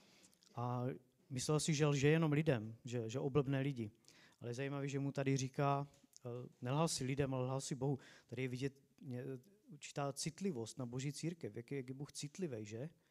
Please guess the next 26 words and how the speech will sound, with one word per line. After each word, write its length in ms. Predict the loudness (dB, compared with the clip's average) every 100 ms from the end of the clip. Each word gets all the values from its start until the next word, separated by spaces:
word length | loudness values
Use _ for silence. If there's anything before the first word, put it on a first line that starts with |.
| _ _ _ _ _ -12
Na 80 | -10
svoji 260 | -6 -4 -4
církev, 440 | -4 -6 -6 -10 _ _ -12
na 60 | -6
to, 120 | -4
jak 120 | -2
to 100 | -4
uspořádal, 640 | -4 -2 0 0 0 -4
že 120 | -6
to 100 | -4
není 260 | -2 0 -2
úplně 340 | -4 -4 -2
sranda 380 | -2 -2 -2 -4
si 140 | -4 -4
zahrávat, 720 | -2 -2 -2 -2 -4 -6 -6
eh, 140 | -4
s 60 | -2
božím 300 | -2 0 -2
pomazaným, 640 | -2 -2 -2 -4 -6 -12 _ _ _ _ _ _ _ _ -20
s 40 | -10
božím 280 | -4 -2 -2
pomazaným 440 | 0 0 2 0
služebníkem, 840 | 0 -2 0 0 0 -2 -2 -4 -10 -20 _
s 80 | -12
božím 300 | -6 -2 -2
sborem, 520 | 0 0 2 -2 -4